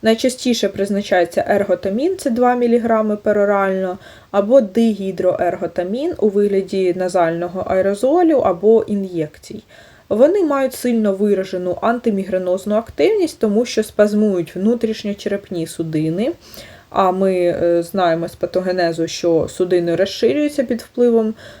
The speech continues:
е, гістаміну, збільшується судин-, проникність судинної стінки, е, відбувається плазмо-, е, витік у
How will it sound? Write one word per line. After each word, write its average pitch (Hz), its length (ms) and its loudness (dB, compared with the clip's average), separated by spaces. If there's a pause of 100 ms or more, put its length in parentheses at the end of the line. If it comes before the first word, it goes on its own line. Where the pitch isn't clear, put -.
(140)
е, 196 140 0
гістаміну, 208 1000 0
збільшується 180 600 -4
судин-, 180 520 -4
проникність 196 680 -2
судинної 185 500 -4
стінки, 302 540 -2
е, 185 500 2
відбувається 175 840 0
плазмо-, 175 560 -2 (460)
е, 165 500 2
витік 175 640 -4 (120)
у 185 320 0